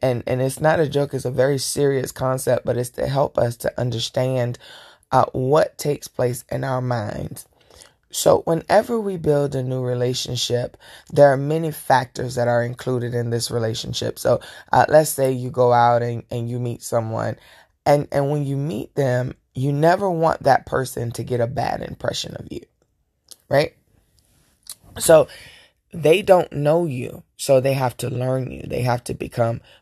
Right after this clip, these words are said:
familiar with you. They have to become acquainted with you.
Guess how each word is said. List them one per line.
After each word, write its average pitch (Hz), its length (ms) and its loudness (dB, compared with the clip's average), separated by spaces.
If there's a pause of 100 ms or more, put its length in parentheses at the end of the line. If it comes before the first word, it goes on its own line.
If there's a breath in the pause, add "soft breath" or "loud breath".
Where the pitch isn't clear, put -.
familiar 156 600 0
with - 240 -10
you. - 240 -8
They 123 160 -8
have 123 240 -6
to - 100 -14
become 123 300 -2
acquainted 156 640 -2
with - 180 -14
you. - 140 -12